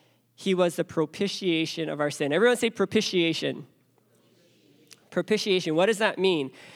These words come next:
In Romans three twenty-four, verse twenty-five, let's read it together. One, two, three. "Being justified freely by his grace through the redemption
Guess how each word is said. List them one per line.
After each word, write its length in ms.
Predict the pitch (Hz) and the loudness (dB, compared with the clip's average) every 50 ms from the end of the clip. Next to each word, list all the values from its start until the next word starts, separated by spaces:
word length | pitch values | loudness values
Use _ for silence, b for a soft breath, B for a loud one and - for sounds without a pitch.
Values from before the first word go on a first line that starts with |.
| B B B | B B B
In 140 | B 160 160 | B 2 4
Romans 400 | 170 190 208 214 214 202 202 - | 4 4 4 4 2 -2 -2 -6
three 240 | - - 208 220 220 | -6 -4 -2 -2 -2
twenty-four, 560 | 208 - 214 214 202 202 - - 190 185 190 | -2 -2 -2 -2 -2 -2 -2 0 0 0 0
verse 280 | 160 170 160 156 - - | 0 -2 -4 -4 -4 -8
twenty-five, 760 | - - - 180 175 175 170 - - 175 165 160 160 151 151 | -6 -4 -2 -2 0 -2 -2 -2 0 2 2 4 2 0 -2
let's 200 | 156 151 - - | -4 -6 -4 -4
read 140 | 165 160 156 | -4 -4 -4
it 140 | 151 - - | -4 -6 -8
together. 580 | - 160 156 160 151 147 143 131 131 135 135 - _ b b b b b b b b | -8 -6 -2 -2 -2 0 -2 -4 -6 -8 -10 -14 _ b b b b b b b b
One, 400 | - 147 156 160 165 160 160 160 | -2 0 2 2 2 0 -2 -6
two, 460 | - - - 160 151 151 147 151 156 | -6 -6 -4 -4 -2 -2 -4 -6 -8
three. 420 | 147 - - 147 143 131 127 156 - _ B B B B B B | -12 -14 -12 -10 -10 -10 -10 -12 -18 _ B B B B B B
"Being 220 | - 170 175 175 165 | 2 4 4 4 2
justified 720 | 170 180 185 196 - - - 202 - - 202 202 196 202 190 | 2 2 2 2 2 -2 -4 -2 0 2 2 2 2 0 -4
freely 480 | - - 180 180 185 185 180 202 202 | -6 -4 0 0 2 2 0 0 -2
by 220 | 175 165 165 165 175 | 0 0 0 2 2
his 200 | 185 202 190 180 | 0 -2 -4 -4
grace 440 | 160 - 147 139 135 135 143 139 - | -4 -2 -2 0 0 -2 -4 -6 -10
through 280 | - - - - 160 | -16 -16 -14 -10 -4
the 140 | 156 160 160 | -2 0 0
redemption 840 | 151 151 147 143 143 - 180 190 - 208 - - 165 143 139 143 147 | 0 0 -2 -4 -2 2 2 2 2 2 -2 -2 -2 -2 -2 -4 -6